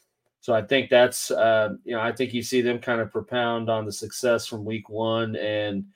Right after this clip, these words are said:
put up a lot of points, uh, against what is a pretty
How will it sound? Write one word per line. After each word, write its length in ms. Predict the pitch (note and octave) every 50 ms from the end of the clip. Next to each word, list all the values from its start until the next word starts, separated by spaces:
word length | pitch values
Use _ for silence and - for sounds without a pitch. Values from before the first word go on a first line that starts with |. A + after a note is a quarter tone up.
| _ _ _ _ _
put 140 | - C3+ A#2+
up 140 | A#2 G2 A2+
a 40 |
lot 280 | A2 A2 A2 A2 A2 G#2+
of 80 | F#2+ -
points, 560 | - A#2 A2+ A2+ A2 G2+ G2 - - - - -
uh, 440 | - G#2 G#2 G#2 G2+ G#2 G2+ G2 G2 G2 _ _ _ _ _ _ _ _ _ _
against 380 | - G#2 G2+ A2+ A2 G2 G2 -
what 140 | A#2+ A2+ G#2+
is 100 | G2+ G2
a 40 | G2+
pretty 500 | G2 - B2+ A#2 A2 G#2+ G#2 G2 G2 -